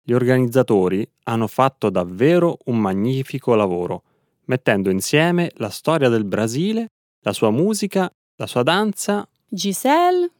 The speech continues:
Speaker 1: Sì, certo, anche Giselle. Scherzi a parte, comunque, ho sentito dire che la cerimonia è costata la metà di quanto era costata la cerimonia di Londra quattro anni fa. Questo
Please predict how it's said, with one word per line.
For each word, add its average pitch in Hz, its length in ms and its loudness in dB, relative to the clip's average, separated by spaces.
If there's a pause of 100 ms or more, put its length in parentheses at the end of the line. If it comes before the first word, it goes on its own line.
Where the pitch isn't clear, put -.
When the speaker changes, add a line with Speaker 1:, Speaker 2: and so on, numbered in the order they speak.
Speaker 1:
Sì, 127 540 0
certo, 123 560 0
anche 135 320 -2
Giselle. 95 520 2 (600)
Scherzi - 440 0
a 113 60 2
parte, 98 460 -2
comunque, 98 680 -2 (440)
ho 151 60 0
sentito 180 440 2
dire 98 520 2
che - 100 -2
la 131 100 2
cerimonia 175 520 0
è 110 80 -2
costata 95 680 -2
la 98 180 -4
metà 143 440 -2 (160)
di 120 120 -6
quanto 135 320 2
era 104 160 2
costata 98 580 -2
la 95 120 -2
cerimonia 147 560 0
di 110 100 -2
Londra 92 500 0 (240)
quattro 170 320 -2
anni 98 160 0
fa. - 220 -4 (1000)
Questo - 560 -2